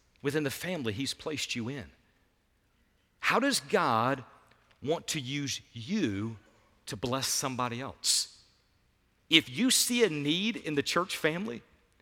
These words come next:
don't wait for somebody else to address it. If you see the need, it could be because God placed you there to see what you needed to see so that you could be a part of that solution.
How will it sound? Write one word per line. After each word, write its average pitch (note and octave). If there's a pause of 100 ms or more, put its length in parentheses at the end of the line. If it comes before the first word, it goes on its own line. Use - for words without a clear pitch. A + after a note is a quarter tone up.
(720)
don't F#3
wait G#3
for D#3+
somebody E3+
else -
to C3
address A#2
it. F2 (840)
If A2+
you G3+
see G#3+
the D#3
need, G3 (100)
it A#2+
could G#3+
be F#3
because C3+
God E3+
placed D#3
you C#3
there A#2+
to -
see E3+
what A#2
you E3+
needed A#2
to G#2+
see F#2 (600)
so -
that C3
you D3+
could B2+
be A#2
a G2+
part G2
of F2+
that G2
solution. A#2